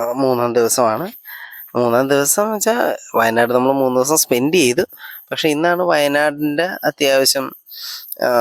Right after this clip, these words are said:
ഭംഗികളും കാടിൻ്റെ ഭംഗികളും നമ്മളെക്കൊണ്ട് കഴിയാവുന്ന പോലെയൊക്കെ നമുക്ക് പകർത്തിയെടുക്കാനും അത് ഷെയർ ചെയ്യാനും എല്ലാം സാധിച്ചത്. കാര്യം ഈ നമ്മൾ രണ്ട് വ്ളോഗിലാണെങ്കിലും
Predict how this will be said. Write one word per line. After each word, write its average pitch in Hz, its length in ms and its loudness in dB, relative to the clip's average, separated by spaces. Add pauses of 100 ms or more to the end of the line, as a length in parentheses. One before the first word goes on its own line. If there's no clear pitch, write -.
(140)
ഭംഗികളും 117 500 2 (220)
കാടിൻ്റെ 113 360 0
ഭംഗികളും 110 420 2 (100)
നമ്മളെക്കൊണ്ട് 107 420 0
കഴിയാവുന്ന 113 480 0
പോലെയൊക്കെ 120 320 0
നമുക്ക് 113 300 -4 (520)
പകർത്തിയെടുക്കാനും 113 840 -2 (460)
അത് 117 120 0 (240)
ഷെയർ 120 220 0
ചെയ്യാനും 113 300 0
എല്ലാം 117 260 0
സാധിച്ചത്. 107 420 0 (640)
കാര്യം 135 260 -2 (420)
ഈ - 20 4 (200)
നമ്മൾ 131 160 2 (240)
രണ്ട് 143 800 2 (240)
വ്ളോഗിലാണെങ്കിലും 139 920 2